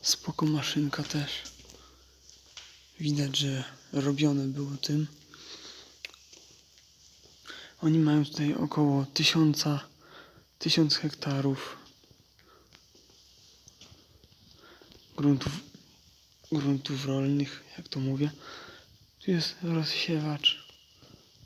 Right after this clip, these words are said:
o ładow-, o ła-, maksymalnej ładowności pięć tysięcy kilogramów. E, agre-,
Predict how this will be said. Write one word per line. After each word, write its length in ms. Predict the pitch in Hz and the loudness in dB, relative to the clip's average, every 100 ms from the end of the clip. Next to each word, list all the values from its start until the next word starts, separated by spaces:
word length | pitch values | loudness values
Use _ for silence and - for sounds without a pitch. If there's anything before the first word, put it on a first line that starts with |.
| - _ _ - - - - - - _ - - - _ - - - - - - - - - _ - | -20 _ _ -20 -20 -20 -20 -20 -20 _ -20 -20 -20 _ -20 -20 -20 -20 -20 -20 -20 -20 -20 _ -2
o 60 | |
ładow-, 500 | 151 147 143 147 151 | 2 4 4 4 0
o 40 | 151 | 0
ła-, 340 | 151 151 156 | 2 4 4
maksymalnej 600 | 151 151 - 151 151 147 | 2 -2 -2 2 4 6
ładowności 540 | 147 147 147 143 - - | 4 4 2 0 -2 0
pięć 260 | 151 139 | 2 2
tysięcy 1500 | - 147 147 139 - - _ _ _ _ _ _ - - 131 117 | 0 -2 0 0 -4 -8 _ _ _ _ _ _ -8 -2 -2 -4
kilogramów. 680 | - 131 127 151 170 160 - - - - - - - - | -2 0 2 2 2 2 -2 -20 -20 -20 -20 -20 -20 -6
E, 320 | 151 135 131 127 - - _ - - - _ - - - - | 0 0 0 -2 -6 -20 _ -20 -20 -20 _ -20 -20 -18 -4
agre-, 420 | 156 147 143 135 | 2 4 6 4